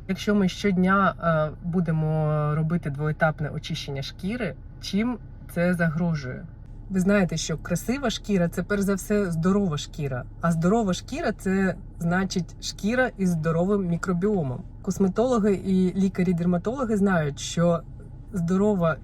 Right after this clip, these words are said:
чиста шкіра — це трошки брудна шкіра, да? Тому що ми не повинні вимивати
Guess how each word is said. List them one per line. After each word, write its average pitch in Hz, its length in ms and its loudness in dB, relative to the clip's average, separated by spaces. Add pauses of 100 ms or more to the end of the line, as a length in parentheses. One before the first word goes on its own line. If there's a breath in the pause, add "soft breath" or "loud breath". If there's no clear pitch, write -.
чиста 180 380 -2
шкіра — 269 480 -4 (140)
це 214 300 0 (440 loud breath)
трошки 277 560 -2 (640)
брудна 196 460 4
шкіра, 147 500 -2
да? 208 220 2
Тому 196 260 2
що 202 160 0
ми 208 120 4
не 220 120 2
повинні 214 460 2
вимивати 175 760 2